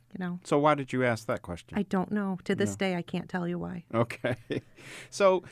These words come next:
Speaker 2: uh, tell me about Marley.
Speaker 1: Uh-huh.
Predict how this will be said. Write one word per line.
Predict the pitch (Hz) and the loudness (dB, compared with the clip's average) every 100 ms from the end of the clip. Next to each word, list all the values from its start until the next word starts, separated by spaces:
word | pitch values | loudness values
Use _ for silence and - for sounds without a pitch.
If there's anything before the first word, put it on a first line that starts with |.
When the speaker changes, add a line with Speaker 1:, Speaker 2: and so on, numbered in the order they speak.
| - - | -20 -4
Speaker 2:
uh, | - 180 76 - - - _ | 2 2 2 -6 -16 -20 _
tell | 277 381 | 0 0
me | 339 | 0
about | 196 170 - | 2 2 2
Marley. | 117 92 65 - _ - - _ - 165 | 0 -2 -6 -20 _ -20 -20 _ -8 -4
Speaker 1:
Uh-huh. | 143 143 | -4 -4